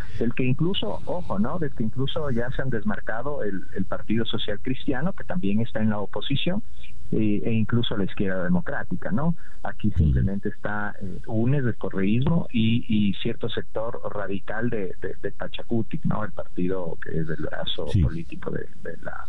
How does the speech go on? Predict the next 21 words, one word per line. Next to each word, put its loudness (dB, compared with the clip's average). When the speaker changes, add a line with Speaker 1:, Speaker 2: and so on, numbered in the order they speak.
Speaker 1:
de, -2
de -2
la -4
conai, 0
de 0
la -2
organización 0
indígena. 0
Speaker 2:
El, 2
el 2
comunicado 0
del 0
gobierno, 0
del 0
Ministerio 0
de 0
Gobierno, 0
dice: 0
"Ante 0
pretensiones 0
golpistas, -2